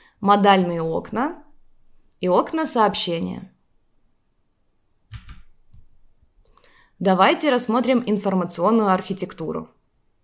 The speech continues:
Она определяет структуру веб-сайта и порядок организации содержания. Специалисты, как архитекторы, проектируют веб-сайт. Они используют блок-схемы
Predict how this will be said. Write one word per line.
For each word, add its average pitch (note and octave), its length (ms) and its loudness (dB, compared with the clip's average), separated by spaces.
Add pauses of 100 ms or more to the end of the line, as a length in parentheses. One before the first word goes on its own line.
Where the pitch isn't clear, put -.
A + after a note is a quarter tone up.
(680)
Она G#3+ 360 4
определяет G#3 680 2 (100)
структуру A#3 640 2
веб-сайта D#3 680 -4 (360)
и G3+ 120 -2
порядок F#3 580 0
организации F#3 800 0
содержания. F3 800 -4 (1400)
Специалисты, G3+ 840 2
как F#3+ 260 -4
архитекторы, F#3 960 -2
проектируют A#3+ 720 0
веб-сайт. E3 540 -6 (600)
Они A#3 240 6
используют A#3 580 0
блок-схемы A#3+ 960 -2